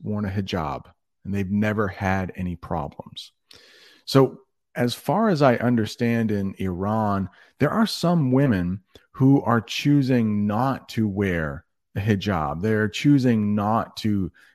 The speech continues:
cover their head. And some people in power,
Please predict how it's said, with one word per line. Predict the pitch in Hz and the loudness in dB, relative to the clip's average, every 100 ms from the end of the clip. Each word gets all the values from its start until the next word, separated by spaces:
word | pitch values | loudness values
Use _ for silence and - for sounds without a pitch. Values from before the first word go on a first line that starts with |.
| - | -2
cover | 127 113 | 2 2
their | 110 98 | 2 0
head. | 98 165 135 104 90 _ _ _ _ _ _ _ _ - | 2 4 4 4 -2 _ _ _ _ _ _ _ _ 0
And | 131 123 | 2 2
some | - - 143 156 151 | -2 -2 0 2 0
people | - 147 143 - 113 104 113 117 _ _ _ _ - | -4 0 0 2 2 4 2 -2 _ _ _ _ -2
in | 110 131 | 0 0
power, | - - 131 127 95 90 127 | -2 -8 -4 -2 0 -2 -6